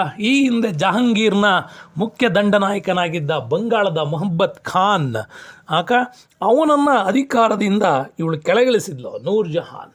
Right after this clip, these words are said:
ಇದೇ ಸಂದರ್ಭವನ್ನ ಬಳಸ್ಕೊಂಡು ಇದೇ ಮೊಹಮ್ಮದ್ ಖಾನ್ ಜಹಾಂಗೀರ್ನನ್ನ ಕಾಶ್ಮೀರದಲ್ಲಿ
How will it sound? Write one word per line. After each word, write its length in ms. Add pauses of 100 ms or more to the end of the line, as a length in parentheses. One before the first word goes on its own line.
(380)
ಇದೇ 320
ಸಂದರ್ಭವನ್ನ 680
ಬಳಸ್ಕೊಂಡು 960 (120)
ಇದೇ 240
ಮೊಹಮ್ಮದ್ 640
ಖಾನ್ 520
ಜಹಾಂಗೀರ್ನನ್ನ 880
ಕಾಶ್ಮೀರದಲ್ಲಿ 1300